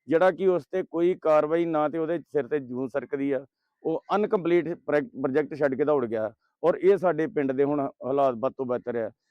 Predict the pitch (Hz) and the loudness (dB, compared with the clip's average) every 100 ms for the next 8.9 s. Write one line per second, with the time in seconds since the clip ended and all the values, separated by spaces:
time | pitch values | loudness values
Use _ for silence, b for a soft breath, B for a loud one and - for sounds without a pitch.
0 | _ - 180 190 214 208 208 190 160 185 | _ -2 -2 0 0 2 2 0 0 2
1 | 202 214 160 156 160 160 151 - - 131 | 2 -2 -2 -2 0 -2 -4 -10 -10 -6
2 | 151 143 139 156 160 165 160 - - _ | 0 0 0 -2 -4 -4 -6 -8 -12 _
3 | _ 135 143 147 151 135 131 139 143 135 | _ 0 2 2 0 -2 -2 0 -2 -2
4 | 151 135 135 131 139 147 151 165 180 - | -6 -4 -4 -2 -2 -2 -2 -4 -6 -8
5 | _ _ _ 143 139 147 151 143 143 131 | _ _ _ -2 0 0 0 2 2 4
6 | 139 165 196 _ _ _ 160 175 196 160 | 2 2 -2 _ _ _ -4 0 -2 2
7 | 185 - - 156 139 139 156 170 170 147 | 2 2 -2 0 4 6 4 4 0 0
8 | 165 165 175 156 123 156 127 123 | -4 -2 2 2 2 -4 -4 -4